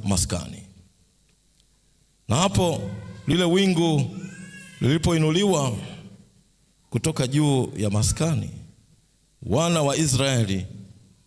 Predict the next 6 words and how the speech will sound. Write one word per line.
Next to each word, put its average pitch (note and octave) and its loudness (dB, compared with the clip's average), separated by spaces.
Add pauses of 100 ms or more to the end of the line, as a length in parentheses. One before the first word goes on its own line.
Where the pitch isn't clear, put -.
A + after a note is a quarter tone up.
wakaenda A2 0
mbele G#2 2 (560)
katika - -4
safari G2+ 0
zao G2+ 0
zote. E2 -4